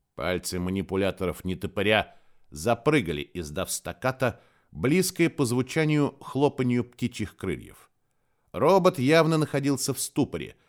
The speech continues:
не имея на этот случай никаких инструкций в своей программе. "Сиди!" Мирадзе отступил, обозревая окрестности в поисках других сюрпризов.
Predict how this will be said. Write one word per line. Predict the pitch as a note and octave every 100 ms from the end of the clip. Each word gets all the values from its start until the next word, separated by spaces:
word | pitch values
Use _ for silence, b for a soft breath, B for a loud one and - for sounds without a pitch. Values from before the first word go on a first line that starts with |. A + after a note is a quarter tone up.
| _ _
не | - G#2+ A#2+
имея | B2 G#2 D2
на | C#2
этот | D#2 D2+ D#2+
случай | - B2 A#2+ A2+
никаких | A#2 A#2+ B2 B2+ - -
инструкций | A#2+ A2 - D3 D3 - C3+ b b b
в | -
своей | G#2+ G#2 F#2
программе. | F2 F2+ D#2 C#2+ C2+ A#1+ - _ _ _ _
"Сиди!" | - - C3+ D3+ F3 D#3 - _ _ _ _ _ _ -
Мирадзе | D#2 F2+ G#2+ G2 F#2
отступил, | - F#2+ - - G#2+ D3+ A2+ - b b b
обозревая | G2+ A#2 A2+ A#2+ A2+ A2 G#2+
окрестности | - - C#3+ D3 - B2 - B2 -
в | -
поисках | - B2 A2 - G#2+ F#2 - -
других | A2+ C#3 G2 -
сюрпризов. | - F#2 - D#2+ B1 -